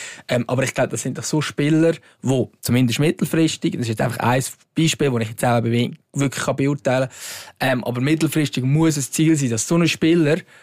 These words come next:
jetzt, ich sage, in fünf Jahren, der muss beim F C Basel sein oder weiter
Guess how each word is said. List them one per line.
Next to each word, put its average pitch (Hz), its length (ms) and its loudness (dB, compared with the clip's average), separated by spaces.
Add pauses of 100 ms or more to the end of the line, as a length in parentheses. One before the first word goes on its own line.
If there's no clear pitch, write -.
(240)
jetzt, - 480 0 (640)
ich - 80 -20
sage, 147 260 2 (120)
in 127 80 -4
fünf 160 240 2
Jahren, 151 340 4 (540)
der 135 100 0
muss 156 180 2
beim 139 140 0
F 135 160 0
C - 80 -4
Basel 131 380 0
sein 180 320 2
oder 113 240 2 (300)
weiter 147 400 0